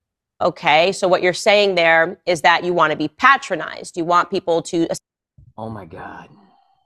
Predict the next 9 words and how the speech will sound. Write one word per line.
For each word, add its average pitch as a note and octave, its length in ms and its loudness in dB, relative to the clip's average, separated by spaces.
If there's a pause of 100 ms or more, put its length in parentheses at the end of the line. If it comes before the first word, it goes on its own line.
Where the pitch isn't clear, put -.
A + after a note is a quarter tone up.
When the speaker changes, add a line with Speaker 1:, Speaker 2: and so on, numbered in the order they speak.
(440)
Speaker 2:
Oh G#2 140 -16
my F2 200 -18
God. C#2+ 380 -20 (1800)
Oh G2 100 -20
my D#2 180 -20
God. - 380 -20 (4000)
I A#3+ 140 0
specifically D3 640 -10
work G#2+ 360 -8